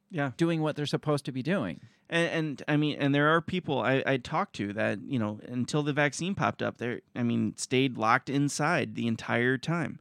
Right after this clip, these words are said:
Speaker 2: Mm-hmm.
Speaker 1: You know, and they'd be like, "Wow, this is our first time going out in, in a year."
Speaker 2: I'm,
Speaker 1: It's like,
Speaker 2: I'm
Speaker 1: "We haven't
Speaker 2: sorry.
Speaker 1: seen our kids." And it's like, "What?"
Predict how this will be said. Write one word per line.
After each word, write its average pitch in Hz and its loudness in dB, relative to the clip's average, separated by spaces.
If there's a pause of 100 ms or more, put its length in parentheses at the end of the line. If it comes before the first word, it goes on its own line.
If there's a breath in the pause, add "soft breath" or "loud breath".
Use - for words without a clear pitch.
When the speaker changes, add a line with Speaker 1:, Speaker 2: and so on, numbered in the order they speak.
Speaker 2:
Mm-hmm. 190 2 (140)
Speaker 1:
You 123 -2
know, 117 4
and 123 2
they'd 123 0
be 117 0
like, 107 -2
"Wow, 147 0
this 143 0
is 143 -2
our 127 4
first 147 0
time 151 2
going 131 2
out 139 2
in, 113 0
in 110 -2
a 107 -2
year." 139 0
Speaker 2:
I'm, 139 -4
Speaker 1:
It's - -12
like, - -6
Speaker 2:
I'm 131 -4
Speaker 1:
"We 147 0
haven't 196 4
Speaker 2:
sorry. 208 4
Speaker 1:
seen 147 2
our 127 2
kids." 120 -2
And 110 -8
it's - -14
like, - -6
"What?" 190 -8